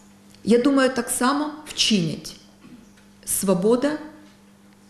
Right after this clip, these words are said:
Громадянська позиція, інші політичні партії,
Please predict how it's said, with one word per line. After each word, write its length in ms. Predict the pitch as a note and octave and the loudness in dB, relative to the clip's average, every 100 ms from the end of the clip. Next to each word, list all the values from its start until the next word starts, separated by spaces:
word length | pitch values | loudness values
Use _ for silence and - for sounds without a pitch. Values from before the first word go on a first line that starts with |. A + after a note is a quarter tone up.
| - - - - | -20 -20 -20 -8
Громадянська 720 | E3 A3 A3 G#3 F#3+ - F3 - - - | 0 4 4 2 0 -2 -6 -10 -12 -6
позиція, 600 | F3 F#3+ A#3+ - C4 C4+ C4 - - - - - - - - | -4 -2 -4 -2 -2 0 -4 -8 -14 -18 -16 -16 -16 -20 2
інші 340 | A#3+ A#3+ - | 4 4 0
політичні 580 | B3+ B3+ B3 B3 A#3+ B3 | -2 -2 -2 -2 -2 -2
партії, 600 | A#3 A3 G#3+ - A3+ G#3+ | -2 -2 -4 -6 -6 -6